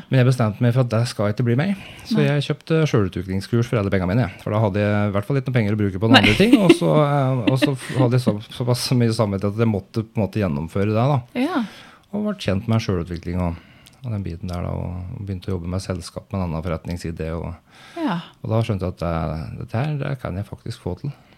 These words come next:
Speaker 2: Ja.
Speaker 1: Mm.
Speaker 2: Så
Speaker 1: Bruke det
Speaker 2: bra.
Speaker 1: negative til noe positivt.
Speaker 2: Ja, det er jo noe med det, å snu, snu på en måte, eh, snu litt på det.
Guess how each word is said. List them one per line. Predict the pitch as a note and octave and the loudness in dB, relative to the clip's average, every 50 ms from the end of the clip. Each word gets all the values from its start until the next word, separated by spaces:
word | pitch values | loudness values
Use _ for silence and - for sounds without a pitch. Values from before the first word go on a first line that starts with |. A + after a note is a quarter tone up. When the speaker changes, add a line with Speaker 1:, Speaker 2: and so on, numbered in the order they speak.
| - - | -12 -10
Speaker 2:
Ja. | F4+ D#4+ B3 - - _ _ _ - | -8 -8 -8 -10 -10 _ _ _ -10
Speaker 1:
Mm. | A#2+ A#2 A2 A#2 - _ - _ | -10 -8 -8 -10 -14 _ -20 _
Speaker 2:
Så | - B2 B2+ | -6 0 2
Speaker 1:
Bruke | B2+ A#2 A#2 | 2 4 4
det | A#2+ A#2 | 4 4
Speaker 2:
bra. | A#2 A2+ | 4 4
Speaker 1:
negative | G#2 G2 G2+ - A2+ G#2 G#2 G#2 G#2 - - - - - A#2 A2 A2 G#2+ | 4 2 0 0 2 0 2 0 0 -4 -10 -18 -8 -4 -2 -2 -2 -2
til | - A2 | -4 -4
noe | A2 G#2+ | -4 -4
positivt. | G#2+ G#2 G#2+ - C3+ C3+ - - - - - - | -4 -4 -6 -8 -12 -14 -14 -18 -20 -20 -10 -2
Speaker 2:
Ja, | A#3 C4+ | 0 2
det | C4+ C4 | 2 2
er | A3+ G3+ F3+ F3+ G3+ | 2 0 -2 -2 0
jo | A#3+ | 2
noe | C4 C#4 B3+ G3+ | 4 4 4 4
med | F#3+ G3 G#3 G3 | 2 0 0 0
det, | F#3 A3 B3+ - - - | 0 -2 -4 -6 -8 -6
å | C#4+ A#3 | -6 -6
snu, | - - - A3 G#3 G3 G3 G#3 G#3 - _ _ | -6 0 0 0 2 2 0 -2 -4 -4 _ _
snu | - - - G3 G3 G3 | -10 -4 -2 -2 -2 -2
på | - G#3+ | -2 0
en | G#3+ G#3 | 0 0
måte, | G3+ F#3 F3+ - - F#3 F3 F3 F3+ F3+ F3+ F3+ F#3 F3+ - - _ _ _ _ _ _ _ _ _ B3+ | 0 0 -2 -6 -6 -6 -4 -2 -2 -2 -2 -2 -2 -4 -4 -12 _ _ _ _ _ _ _ _ _ -14
eh, | - - G3 G3 F#3+ F#3 | -10 -8 -6 -6 -6 -6
snu | D3 - G#3+ G#3 G3+ | 0 2 2 2 2
litt | G3 G#3+ - | 0 -4 -4
på | - G#3 G3 | -4 -4 -4
det. | G#3+ | -4